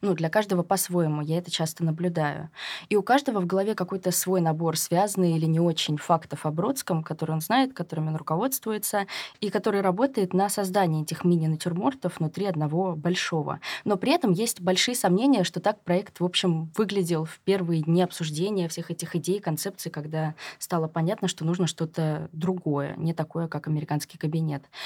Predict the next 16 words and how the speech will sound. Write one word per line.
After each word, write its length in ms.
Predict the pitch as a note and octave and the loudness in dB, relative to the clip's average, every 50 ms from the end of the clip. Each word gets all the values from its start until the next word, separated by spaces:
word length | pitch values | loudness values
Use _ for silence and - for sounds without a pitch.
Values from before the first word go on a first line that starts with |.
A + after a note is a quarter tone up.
| - - - - - | -12 -12 -12 -8 -4
Раскрой, 400 | - F3 E3 - - - A#3+ C#4 | -2 -2 -2 -2 -2 0 0 0
пожалуйста, 420 | C4+ - F3 G3 G#3 G#3 - - F#3 | 0 2 2 2 2 0 -2 -4 -4
секрет 400 | - - F3+ - F3 A3+ C4 - | -2 -2 -2 0 0 0 2 2
хотя 300 | - F3 - - F#3+ G3 | 0 0 2 2 2 2
бы 120 | G3 F#3+ | 2 2
на 120 | F3 E3+ D#3+ | 2 2 2
одном 260 | D3+ - F3 F3+ F3+ | 2 0 0 0 0
примере, 560 | - F#3 E3+ D#3 D#3 E3+ A3+ C4+ C4 G3 D#3+ | 0 0 0 2 2 2 2 2 0 0 -2
что 200 | - - - G3 | -2 -2 -4 -2
за 120 | G#3 A3 | -2 -2
экспозиция 580 | F#3 - - - E3+ E3+ G3+ G#3+ - - F#3 E3 | -4 -4 -4 -4 -4 -4 -4 -4 -4 -2 0 2
могла 400 | E3 F3 F#3 F3 F#3 F#3+ F3+ D#3+ | 2 2 2 2 2 2 2 2
быть 360 | D#3 D3+ D3 D3 - - - - | 2 -2 -6 -8 -8 -10 -8 -4
вместо 320 | D#3+ D#3+ D#3 - - D#3+ | -4 -4 -4 -4 -4 -4
нашего 320 | D#3 D#3 D#3 - E3 D#3 | -2 -2 -2 -2 -4 -4
натюрморта. 800 | D#3 D#3+ D#3+ - - E3 D#3+ F3+ G#3+ C4+ C4+ C4 - G3 F#3 | -6 -6 -6 -6 -4 0 0 0 2 0 -2 -2 0 -2 -2